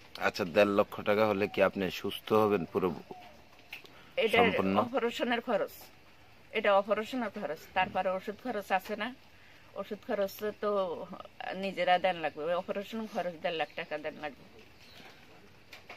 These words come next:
Speaker 2: তাহলে ওষুধ খরচ তো আ-, আলাদা। এই মনে করেন রিপেট, এক্সো, আলট্রাসাউন্ড, এমআর, এগুলা বহুত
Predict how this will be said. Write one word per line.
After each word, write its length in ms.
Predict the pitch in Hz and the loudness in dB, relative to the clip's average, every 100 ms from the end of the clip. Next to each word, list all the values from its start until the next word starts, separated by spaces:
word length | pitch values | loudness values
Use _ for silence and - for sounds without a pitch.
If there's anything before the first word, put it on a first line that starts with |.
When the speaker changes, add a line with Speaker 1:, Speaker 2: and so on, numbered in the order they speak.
| - | 2
Speaker 2:
তাহলে 480 | 196 180 185 185 175 - - | 4 6 2 -2 -4 -12 -6
ওষুধ 280 | 180 202 208 - | -6 -4 -6 -4
খরচ 220 | 240 214 - | -4 -4 -2
তো 120 | 208 | 4
আ-, 220 | 185 170 - - | 4 4 0 0
আলাদা। 380 | 185 156 - - - - - - - - - - | 2 2 0 -6 -12 -18 -20 -20 -20 -20 -20 -16
এই 200 | 117 170 131 - | -8 -8 -8 -10
মনে 200 | 185 185 | -10 -8
করেন 320 | 175 180 185 175 | -6 -6 -4 -6
রিপেট, 420 | 170 165 170 156 - - - - - - | -8 -6 -6 -6 -10 -20 -20 -20 -20 -6
এক্সো, 380 | 175 185 - 175 | -2 -2 -4 -2
আলট্রাসাউন্ড, 640 | 175 170 165 170 165 165 | 0 0 -4 -6 -8 -8
এমআর, 440 | 156 165 165 160 156 | -6 -6 -4 -4 -2
এগুলা 320 | 160 180 185 | -4 -2 -4
বহুত 300 | 180 220 | 0 -2